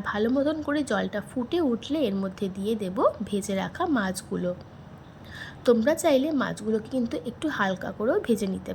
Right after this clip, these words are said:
পারো। আমি আরেকটু জল দিলাম, কারণ জলটা আমার খুবই কম লাগছিল, সেই জন্য। তো দেখো, ঠিক এইটুকু জলই, মানে হাফ, হাফ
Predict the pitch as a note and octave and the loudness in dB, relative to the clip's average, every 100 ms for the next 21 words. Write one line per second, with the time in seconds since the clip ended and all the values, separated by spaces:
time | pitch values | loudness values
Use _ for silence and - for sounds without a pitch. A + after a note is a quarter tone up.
0 | F#3 F3+ F#3+ - - - A#3+ C4+ - - | -6 -4 -4 -6 -10 -8 0 0 0 0
1 | A3 C4 - F4 D4+ B3 G#3+ G#3+ G#3+ B3+ | 4 4 2 0 4 6 6 4 0 0
2 | F#4 B3 B3+ A3+ G#3 F#3+ F#3+ A#3+ C4+ C#4 | 0 0 0 2 0 -2 -2 0 -2 -2
3 | - C4 D4+ D4 B3+ B3 B3 A#3+ A#3+ C4+ | -2 2 4 4 2 2 0 0 -4 -8
4 | F#4+ - G3+ F#3+ G3+ G3+ D#4 C5 - - | -6 -2 -2 -2 -2 0 0 -2 -8 -14
5 | - - C4 A#3 G#3+ D#4 - E4 - A3+ | -14 -6 0 2 2 0 0 -2 0 0
6 | A3 A#3 B3+ A#3 A3 B3+ F4 B3+ C4 A3 | 0 -2 0 2 4 2 2 0 0 2
7 | G#3+ G3+ - - - - - A#3 | 2 2 -2 -16 -12 -4 2 2